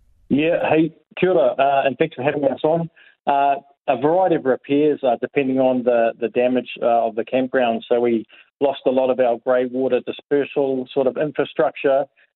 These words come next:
uh, a lot of trees down, a lot of our vault toilets, uh, needed inspection and then replacement as well.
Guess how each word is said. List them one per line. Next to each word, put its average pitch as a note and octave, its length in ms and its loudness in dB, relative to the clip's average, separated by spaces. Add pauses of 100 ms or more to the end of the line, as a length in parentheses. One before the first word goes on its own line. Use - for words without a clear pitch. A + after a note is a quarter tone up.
(120)
uh, A2 240 0
a A2+ 60 2
lot C3+ 200 2
of B2+ 100 -4
trees D3 420 -2
down, C3+ 400 0
a A#2+ 60 0
lot C3 180 2
of B2+ 100 -2
our B2 240 0
vault B2+ 240 0 (100)
toilets, C3 520 0
uh, A#2+ 360 4
needed B2 360 0
inspection B2 640 -2
and A#2+ 100 0
then A#2+ 120 0
replacement B2 580 0
as A2 140 -2
well. B2+ 320 2